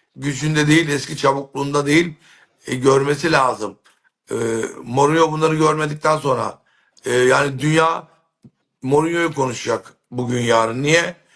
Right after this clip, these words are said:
Kameranın önüne, e, laptopu götürüp bıraktı. Offside değil dedi. Yani T var, çizgileri görüyor. E, orta hakeme bildiriyor. Orta hakem isteyerek mi, e, golü iptal ediyor? Hayır.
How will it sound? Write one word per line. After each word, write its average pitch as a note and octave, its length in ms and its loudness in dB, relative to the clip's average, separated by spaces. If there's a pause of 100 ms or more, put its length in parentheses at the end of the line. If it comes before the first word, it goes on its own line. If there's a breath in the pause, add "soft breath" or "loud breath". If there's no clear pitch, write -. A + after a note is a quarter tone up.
(300 soft breath)
Kameranın D3+ 480 0
önüne, C#3+ 480 -2 (480 soft breath)
e, B2+ 80 -4 (400)
laptopu D3 560 -6
götürüp D3+ 480 -2
bıraktı. D3 560 0 (280 soft breath)
Offside D3 560 0
değil D3 280 0
dedi. G#2 280 -6 (240 loud breath)
Yani D3+ 420 0 (500)
T F3+ 300 2 (100)
var, D#3 360 0 (480)
çizgileri D#3 640 -4
görüyor. D3 460 0 (960)
E, A#2+ 40 2 (300)
orta C#3+ 300 4
hakeme D#3 380 -2
bildiriyor. D3 520 0 (120)
Orta C#3+ 300 2
hakem D3+ 440 0 (300 soft breath)
isteyerek F#3+ 540 0
mi, D3 260 -2 (320)
e, B2 920 -6
golü C#3+ 260 0
iptal C3 380 -2
ediyor? B2 320 -4
Hayır. D3+ 400 0